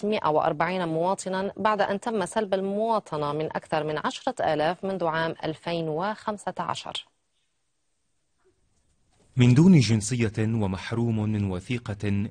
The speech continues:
Speaker 2: تثبت انتماءه إلى أرض وهوية، سليم الدنفيري بات واحدا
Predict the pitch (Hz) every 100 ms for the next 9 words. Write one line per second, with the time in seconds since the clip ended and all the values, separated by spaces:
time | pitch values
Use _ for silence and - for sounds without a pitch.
0 | - 147 151 139 123 113 110 104 156 98
1 | 92 98 101 92 110 113 107 101 95 110
2 | 82 73 73 - _ _ _ _ _ -
3 | - 98 98 101 104 104 104 85 78 -
4 | _ _ _ - - 104 110 107 104 120
5 | 110 110